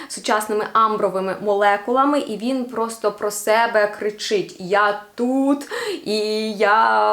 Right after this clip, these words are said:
перекричу усе інше». Мені колись його Іра присунула на мене, і він так розкривається на шкірі. Це начебто такий, знаєте, дуже яскравий, квітучий, цитрусовий фреш.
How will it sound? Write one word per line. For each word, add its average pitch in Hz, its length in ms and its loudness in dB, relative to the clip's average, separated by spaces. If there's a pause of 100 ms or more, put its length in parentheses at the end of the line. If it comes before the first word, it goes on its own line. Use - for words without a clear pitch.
(400)
перекричу 240 580 0
усе 226 360 0
інше». 262 460 0
Мені 240 240 -2
колись 220 380 -2
його 202 240 0
Іра 233 480 0 (320)
присунула 254 680 0
на 214 220 0
мене, 220 340 0
і 220 460 -4
він 233 320 -4 (160)
так 233 280 0
розкривається 214 960 -2
на 196 140 -6
шкірі. 247 580 -4
Це 233 280 -2
начебто 226 440 -6
такий, 214 260 -4
знаєте, 220 340 -4
дуже 208 220 -6
яскравий, 220 880 0
квітучий, 220 920 -6
цитрусовий 214 840 -6
фреш. 285 640 -2